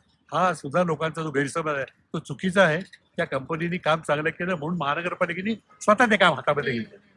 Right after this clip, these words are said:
फक्त फरक एवढाच पडला की ती पारसी मंडळी होती, डेडिकेटेड मंडळी होती,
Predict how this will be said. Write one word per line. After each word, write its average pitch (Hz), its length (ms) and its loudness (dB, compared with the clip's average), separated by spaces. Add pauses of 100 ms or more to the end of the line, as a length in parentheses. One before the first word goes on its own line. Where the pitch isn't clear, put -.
(140)
फक्त - 360 -4
फरक 185 220 2
एवढाच 196 220 6
पडला 180 280 2
की - 520 -10
ती 190 120 -6
पारसी 156 340 0
मंडळी 170 380 0
होती, 160 180 -4
डेडिकेटेड 160 560 -4
मंडळी 151 260 -2
होती, 151 240 -6